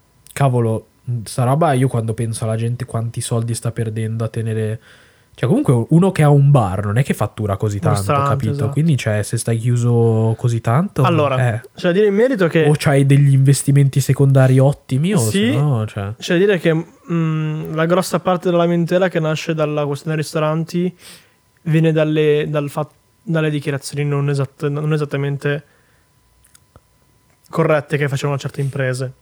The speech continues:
Speaker 1: In che senso non dichiar-
Speaker 2: Che se tu dichiari ventimila e in realtà fatturi novecentomila,
Speaker 1: Mm.
Speaker 2: prendi quanto ti spettava ventimila, non quanto ti spettava novecentomila.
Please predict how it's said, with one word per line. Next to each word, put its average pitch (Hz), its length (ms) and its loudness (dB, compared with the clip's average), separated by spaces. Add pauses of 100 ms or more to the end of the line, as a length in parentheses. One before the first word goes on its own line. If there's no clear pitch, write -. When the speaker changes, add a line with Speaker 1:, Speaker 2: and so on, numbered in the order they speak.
(140)
Speaker 1:
In 127 80 -8
che 123 100 -8
senso 113 320 -10
non 113 160 -10
dichiar- 117 360 -14
Speaker 2:
Che - 100 -8
se 139 100 -8
tu 190 100 -2
dichiari 156 600 -2 (180)
ventimila 165 880 0 (800)
e 165 120 -4
in 160 60 2
realtà 151 220 -2
fatturi 147 600 -2 (460)
novecentomila, 156 920 0
Speaker 1:
Mm. - 380 -20
Speaker 2:
prendi 156 580 0 (460)
quanto 151 280 -2
ti 143 40 -2
spettava 143 380 -2
ventimila, 147 480 -2
non 143 220 -4
quanto 143 200 -12
ti - 20 -10
spettava 135 260 -10
novecentomila. 143 560 -10